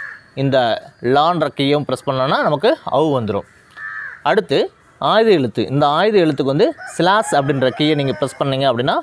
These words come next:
ஆயுத எழுத்து வந்துடும். ஓகே, இப்போ நமக்கு உயிரெழுத்துக்கள் பன்னிரெண்டு, ஆயு-, ஆயுத எழுத்து ஒன்று, பதிமூணு எழுத்துக்கள் வந்து நம்ம தெரிஞ்சாச்சு. அடுத்து ம-, மெய்யெழுத்துக்கள் பதினெட்டு பார்க்கலாம்.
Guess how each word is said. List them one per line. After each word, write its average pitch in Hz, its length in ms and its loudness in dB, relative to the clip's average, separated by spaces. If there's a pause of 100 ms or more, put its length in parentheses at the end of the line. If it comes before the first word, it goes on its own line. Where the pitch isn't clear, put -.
(360)
ஆயுத 151 300 0
எழுத்து 113 280 -2
வந்துடும். 101 280 -4 (1040)
ஓகே, 143 180 -2
இப்போ 147 340 0 (460)
நமக்கு 135 420 0
உயிரெழுத்துக்கள் 156 400 2
பன்னிரெண்டு, 147 580 0
ஆயு-, 147 440 2
ஆயுத 156 260 2
எழுத்து 135 280 0
ஒன்று, 135 300 0 (260)
பதிமூணு 165 300 0
எழுத்துக்கள் 139 400 0
வந்து 131 200 0
நம்ம 165 340 0 (200)
தெரிஞ்சாச்சு. 127 480 -2 (540)
அடுத்து 170 440 0 (640)
ம-, 143 440 2
மெய்யெழுத்துக்கள் 175 640 2
பதினெட்டு 139 380 0
பார்க்கலாம். 101 340 0